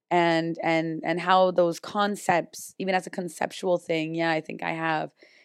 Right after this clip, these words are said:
And it's something that's brought so much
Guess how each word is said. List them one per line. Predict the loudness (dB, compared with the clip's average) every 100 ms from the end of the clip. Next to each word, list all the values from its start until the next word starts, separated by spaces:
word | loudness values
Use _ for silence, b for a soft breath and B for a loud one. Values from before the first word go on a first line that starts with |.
| b
And | 2
it's | 2 2
something | 0 0
that's | -2 0
brought | 6 8 8 6 _ _ _ _ _ _
so | 2 4
much | 6 6 4 0 -10 -10